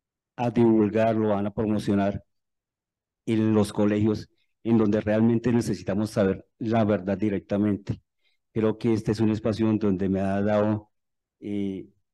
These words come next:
un grato momento de conocer la historia directamente, no a través de un libro, sino a través de la experiencia de ustedes.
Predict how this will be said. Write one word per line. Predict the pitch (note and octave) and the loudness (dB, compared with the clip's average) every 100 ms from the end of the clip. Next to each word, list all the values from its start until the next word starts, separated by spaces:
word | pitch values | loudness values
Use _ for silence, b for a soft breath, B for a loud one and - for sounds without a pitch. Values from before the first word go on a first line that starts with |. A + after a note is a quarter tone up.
| _ _ _ _ _ - | _ _ _ _ _ -6
un | B2 | -4
grato | A2+ B2 B2 C#3 | -2 0 0 2
momento | B2+ A2 A2 G#2 A#2+ A#2 | 2 4 2 0 0 0
de | C3 A#2+ | -2 -2
conocer | A2+ G#2 A2+ A2 | 0 -2 -2 -4
la | |
historia | A2 A#2 A2+ A2+ | -4 -2 -2 0
directamente, | A2+ G#2+ - A2+ A#2 G#2+ - - | 0 -2 -2 -2 0 -2 -6 -6
no | A2 A2 | -2 -2
a | |
través | A2+ A2+ | -2 -2
de | A2+ | 0
un | A2+ | 0
libro, | A2+ A2 G#2+ b b b - | 2 0 -2 b b b -8
sino | A#2 A2 | -2 -2
a | G#2 | -2
través | G2 F#2+ | -4 -2
de | A2+ | -4
la | |
experiencia | G2+ G#2 F2+ G#2+ G2 | -4 -4 -4 -4 -4
de | |
ustedes. | G2 - F#2 F2+ - | -4 -4 -6 -6 -12